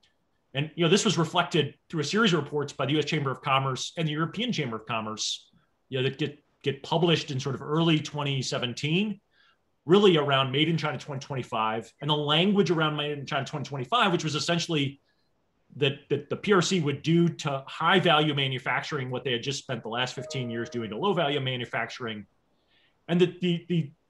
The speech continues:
the net losers would be those economies that had specialized in high value manufacturing and would be replaced through localization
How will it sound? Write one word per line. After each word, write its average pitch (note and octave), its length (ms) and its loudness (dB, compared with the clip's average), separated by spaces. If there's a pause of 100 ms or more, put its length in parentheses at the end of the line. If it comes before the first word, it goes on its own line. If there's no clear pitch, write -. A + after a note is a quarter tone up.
(140)
the D3+ 100 -2
net F#3+ 240 0
losers F3+ 420 6
would D3 160 0
be C3 380 -4 (720)
those D#3 260 4
economies D#3 720 0
that C3+ 160 -6
had C#3+ 180 -2
specialized C3+ 680 0
in A#2 60 -8
high B2 180 -4
value A#2+ 300 -4
manufacturing C3 680 -2
and C3 140 -2
would C#3+ 120 -2
be C#3 120 -4
replaced F3 500 0
through B2+ 160 -6
localization B2 800 -4